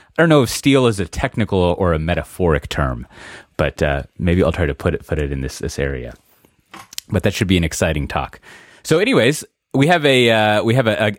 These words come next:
as, as usual, a guest, uh, this, this episode. He's, uh, I, I, I was introduced to him by one of, uh, my friends at Pivotal, and he's, he's been, uh, he was brought in, uh, a,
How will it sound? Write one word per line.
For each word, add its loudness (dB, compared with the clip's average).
as, -4
as -4
usual, -2
a -6
guest, -4
uh, -10
this, -14
this -8
episode. -6
He's, 0
uh, 2
I, 0
I, 2
I 2
was 2
introduced 2
to 2
him 2
by 2
one 0
of, 0
uh, 2
my -2
friends -4
at -8
Pivotal, -4
and -8
he's, -8
he's -8
been, -4
uh, -4
he -2
was 0
brought 2
in, 2
uh, 0
a, -6